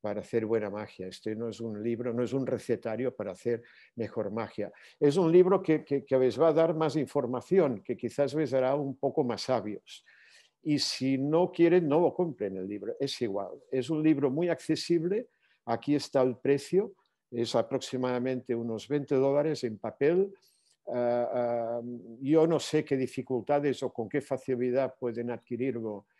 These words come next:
en Latinoamérica, pero sé de compañeros que lo han adquirido y si lo tienen y, y lo ven, ah, que lo disfruten y nosotros estamos orgullosísimos de que,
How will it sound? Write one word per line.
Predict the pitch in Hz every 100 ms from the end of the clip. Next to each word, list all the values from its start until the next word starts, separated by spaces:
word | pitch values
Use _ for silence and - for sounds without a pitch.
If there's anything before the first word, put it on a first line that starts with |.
| _ _
en | 131 127
Latinoamérica, | 120 107 143 139 120 135 143 147 170
pero | - 107 104
sé | - 127
de | 123
compañeros | - 117 110 107 120 117 -
que | 110
lo | 104
han | 110
adquirido | 113 - 113 120 151 190 _ _ _ _
y | 135 131
si | - -
lo | 131 120
tienen | 117 156 151 135 135 135
y, | 123 120 -
y | 120
lo | 113 120
ven, | 143 156 170 -
ah, | 120 117 117 117 117 113 120 120 _
que | 120
lo | 120
disfruten | 120 120 - 135 151 170 180 196 - _ _ -
y | 123
nosotros | 139 127 175 170 175 131
estamos | 131 - 135 151 151 -
orgullosísimos | 127 123 117 117 107 - 131 - 135 139 110
de | 101
que, | - 104 101